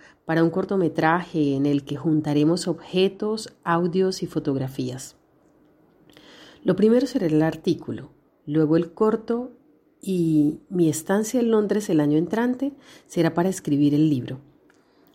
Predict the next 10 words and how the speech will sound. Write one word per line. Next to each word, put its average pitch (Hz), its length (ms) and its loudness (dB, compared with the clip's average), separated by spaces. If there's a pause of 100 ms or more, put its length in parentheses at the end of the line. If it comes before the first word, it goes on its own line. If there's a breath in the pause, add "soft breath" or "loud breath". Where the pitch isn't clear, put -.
(140 soft breath)
He - 20 -6
estado 240 260 2
escuchando 165 600 0
hoy 170 160 4
los 165 240 -2
audios. 139 560 -4 (400 soft breath)
Me 147 100 -2
encanta 160 560 0
la 165 140 0
nitidez, 143 800 -2